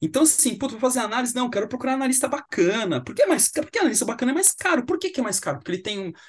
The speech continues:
mais experiência, porque ele tem mais clientela, é mais difícil você achar horário, então vai ser mais caro. Então, eu quero isso, eu quero fazer supervisão com gente boa, eu quero gastar grana com supervisão,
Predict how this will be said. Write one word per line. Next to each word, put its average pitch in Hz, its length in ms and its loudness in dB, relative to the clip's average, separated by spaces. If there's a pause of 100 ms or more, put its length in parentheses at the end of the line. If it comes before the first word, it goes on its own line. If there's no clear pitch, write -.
mais 185 300 2
experiência, 185 580 0
porque 156 200 -6
ele 151 80 -2
tem 143 180 0
mais 170 220 0
clientela, 190 540 0
é - 20 0
mais 151 160 0
difícil - 260 0
você 185 80 2
achar 175 200 -2
horário, 170 240 2
então 156 100 -8
vai 113 80 -6
ser - 80 -6
mais 381 180 0
caro. 330 340 0 (460)
Então, 330 140 -2
eu - 60 -6
quero 415 240 4
isso, 349 260 8
eu - 40 -6
quero 247 120 -2
fazer 269 140 -2
supervisão 269 440 2
com 285 80 0
gente 277 260 2
boa, 185 380 4
eu - 40 -4
quero 180 220 -2
gastar 214 240 -2
grana 220 160 -6
com 220 60 -12
supervisão, 208 800 -2